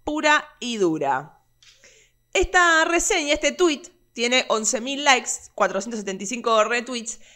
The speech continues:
Se estaba moviendo bastante, bastantes reseñas, se hizo ba-, bastante viral el tweet, empezó a circular, la gente le, le contestaba, basadísimo, cien por ciento de acuerdo, bla, bla, bla. La gente estaba leyendo la reseña. Eh, pero no estaba siendo tan viral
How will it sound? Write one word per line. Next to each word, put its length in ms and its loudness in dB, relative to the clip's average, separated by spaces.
Se 140 -8
estaba 320 2
moviendo 720 0
bastante, 720 0
bastantes 480 0
reseñas, 380 0
se 80 -2
hizo 340 4
ba-, 160 4
bastante 500 0
viral 220 2
el 160 2
tweet, 320 -4
empezó 280 -4
a 20 -4
circular, 560 4
la 80 0
gente 280 -4
le, 200 2
le 100 -2
contestaba, 640 4
basadísimo, 680 -2
cien 140 -6
por 140 -2
ciento 180 -8
de 60 0
acuerdo, 500 2
bla, 220 2
bla, 0 -
bla. 300 6
La 120 0
gente 260 -4
estaba 280 0
leyendo 340 -2
la 100 2
reseña. 600 -8
Eh, 440 -2
pero 640 0
no 120 -6
estaba 360 4
siendo 420 -4
tan 180 2
viral 400 2